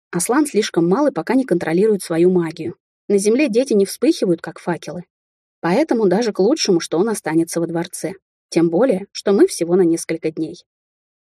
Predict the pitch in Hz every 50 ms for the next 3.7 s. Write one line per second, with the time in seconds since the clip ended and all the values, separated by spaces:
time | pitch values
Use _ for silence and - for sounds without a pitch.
0 | _ _ _ - 180 175 - 180 170 170 170 180 165 160 - - 180 185 247 320
1 | - _ _ - 180 165 185 - - 196 185 180 170 175 - - 170 165 180 _
2 | _ _ _ _ _ _ _ _ _ _ - - 190 185 254 339 381 - - 202
3 | - 208 190 - 233 - 190 180 175 175 196 262 349 -